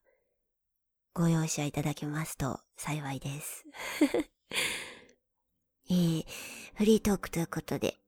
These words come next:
演じてみた感想ですとか、ね、やっていこうかと思うんですけれども、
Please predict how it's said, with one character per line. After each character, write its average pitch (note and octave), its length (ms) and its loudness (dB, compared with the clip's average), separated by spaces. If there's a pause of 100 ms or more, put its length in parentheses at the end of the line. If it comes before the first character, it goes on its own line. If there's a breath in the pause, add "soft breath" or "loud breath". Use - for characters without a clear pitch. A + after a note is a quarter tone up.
(100)
演 E3 120 -2
じ E3 140 -4
て E3+ 140 2
み D#3+ 140 0
た D3 140 0
感 D#3 240 -6
想 D#3+ 200 -2
で E3+ 140 2
す - 140 -6
と D3 100 -8
か、 - 300 -10 (520 loud breath)
ね、 D#3+ 200 -4
や C3+ 100 -6
っ - 40 -12
て - 100 -2
い C#3+ 40 -4
こ - 160 -8
う - 20 -12
か A#2 140 -6
と - 100 -6
思 D#3 140 0
う - 20 0
ん C3+ 40 0
で - 120 -6
す - 100 -10
け C#3+ 120 -4
れ A#2+ 100 -4
ど - 120 -8
も、 C3 260 -6